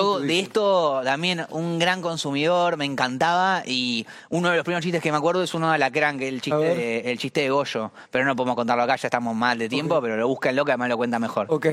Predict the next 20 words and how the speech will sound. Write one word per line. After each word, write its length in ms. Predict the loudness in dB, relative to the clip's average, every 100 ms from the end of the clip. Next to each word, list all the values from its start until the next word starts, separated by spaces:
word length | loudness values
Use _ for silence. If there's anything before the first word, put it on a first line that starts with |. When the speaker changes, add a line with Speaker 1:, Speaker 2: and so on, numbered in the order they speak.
| 2
Speaker 2:
perfecto. 440 | 2 2 0 0 -2
Speaker 1:
Increíble, 360 | 0 2 0 0
y 100 | -2
nos 100 | 0
falta 260 | 0 2
algo 180 | 2 2
que 80 | 0
esto 160 | -2 -2
es, 240 | -2 -6 -10 -8
Speaker 2:
Sí, 140 | -2 -2
Speaker 1:
porque 240 | 0 0
Speaker 2:
eh. 20 |
Speaker 1:
además 200 | 2 0 0
este 240 | -2 -2
es 100 | -2
el 80 | -2
producto 480 | 0 0 0 0 0
y 80 | -2
este 180 | -2
es 100 | -2